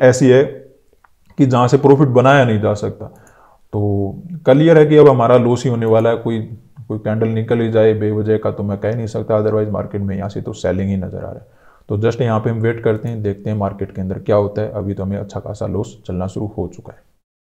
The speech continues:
तो यहाँ पे मार्केट ने सपोर्ट वगैरह तो लिया है, लेकिन लॉस हमारा अच्छा खासा चल रहा है,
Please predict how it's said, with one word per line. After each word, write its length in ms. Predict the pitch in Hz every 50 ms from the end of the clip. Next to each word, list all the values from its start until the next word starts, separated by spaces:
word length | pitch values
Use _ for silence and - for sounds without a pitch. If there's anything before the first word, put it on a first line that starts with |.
| _ _ _
तो 100 | - 123
यहाँ 260 | 120 117 117 117 127
पे 180 | 123 151 143 147
मार्केट 380 | 143 131 127 127 127 - 135 127
ने 200 | 135 135 135 135
सपोर्ट 400 | 127 - 120 - 123 120 131 131
वगैरह 300 | 127 120 117 123 120 123
तो 140 | 120 123 117
लिया 300 | 110 110 117 120 120 113
है, 440 | 117 120 120 123 123 120 - - 113
लेकिन 320 | 113 110 113 123 117 110 107
लॉस 220 | 113 120 117 -
हमारा 240 | 120 107 107 107 110
अच्छा 220 | 113 113 - 113 107
खासा 280 | - 110 107 110 110 107
चल 160 | - 110 110
रहा 160 | 110 113 117
है, 220 | 123 127 - -